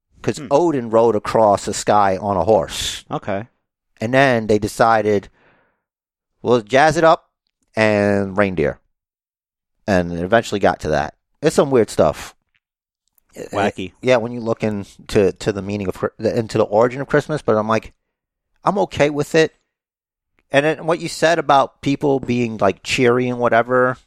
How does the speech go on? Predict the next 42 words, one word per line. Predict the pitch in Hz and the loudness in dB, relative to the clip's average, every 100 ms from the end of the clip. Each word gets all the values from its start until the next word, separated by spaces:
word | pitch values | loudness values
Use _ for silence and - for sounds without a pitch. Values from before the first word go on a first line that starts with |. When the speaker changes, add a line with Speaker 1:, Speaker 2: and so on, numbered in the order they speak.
| - | -8
Speaker 1:
and, | 127 | -6
Speaker 2:
Mm-hmm. | 107 | 0
Speaker 1:
like, | 107 - | 0 0
positivity, | - 120 117 - 117 117 127 117 | -2 0 -2 0 2 2 2 2
it's | 110 113 | 2 2
like, | 104 101 - _ _ _ - | 2 0 -8 _ _ _ -4
I | 120 | -2
was | 117 | -2
watching | 147 202 - 185 165 151 _ _ _ | -2 -4 -4 -10 -10 -16 _ _ _
Christmas | - 160 - 98 | -2 -2 0 -8
Carol. | - 90 80 73 | 0 0 0 -2
They | 85 113 | 0 2
made | 139 156 | 2 -2
one, | 151 139 135 | 0 0 2
like, | 113 113 _ _ - 110 _ - | 0 0 _ _ -20 -20 _ 0
I, | 120 117 | 0 2
I | 131 | 0
always | 170 175 | 0 -2
call | - 131 127 | 0 2 2
it | - _ _ _ | -2 _ _ _
something | 131 127 120 | -4 -2 -2
that's, | 110 - | -2 2
like, | 107 92 | 0 0
darker | 90 95 98 101 | 2 2 2 -2
than | 92 92 | -2 -2
the | |
normal | 87 92 95 | 0 0 0
thing, | - 95 | 0 0
like | 87 90 | 0 -4
a | |
gritty | 82 87 87 | -4 -4 -2
reboot. | 82 82 92 - _ _ - - | -6 -2 -2 -2 _ _ -20 -14
Speaker 2:
Mm-hmm. | 117 | -4
Speaker 1:
This | 107 | 0
is | 147 | 2
a | 131 | 4
gritty | 139 139 | 4 4
reboot | 120 127 110 120 - | 2 2 4 2 0
of | 110 | -2
the | 113 | 0
Christmas | 123 113 117 | 0 -2 -4
Carol. | - 120 117 120 | 0 2 2 -2